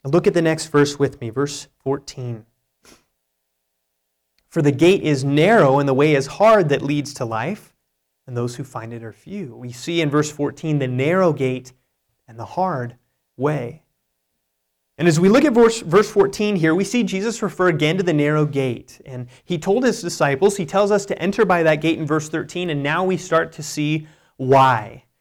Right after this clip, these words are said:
Uh, this gate, the narrow gate, and the way to it is much different than that of the wide gate. Jesus describes it as narrow. It's a, a small gate, something tucked off to the side, not easy to pass through. It's confining.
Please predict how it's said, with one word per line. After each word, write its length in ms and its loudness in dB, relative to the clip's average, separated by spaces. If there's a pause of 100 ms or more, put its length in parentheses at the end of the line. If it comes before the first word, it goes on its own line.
(340)
Uh, 160 -8
this 300 6
gate, 280 4
the 80 -2
narrow 320 4
gate, 260 0
and 100 0
the 40 2
way 260 4
to 300 0
it 240 2
is 160 -2
much 380 0
different 360 0
than 140 -8
that 180 -2
of 60 -4
the 80 -4
wide 340 -4
gate. 240 -16 (1120)
Jesus 340 0
describes 440 -2
it 100 2
as 140 0
narrow. 480 4
It's 140 -2
a, 200 2
a 80 0
small 680 4
gate, 460 -10 (400)
something 300 -2
tucked 300 0
off 240 0
to 100 -2
the 120 -4
side, 440 0
not 180 2
easy 220 0
to 80 2
pass 360 -8
through. 220 -8
It's 160 -8
confining. 920 -8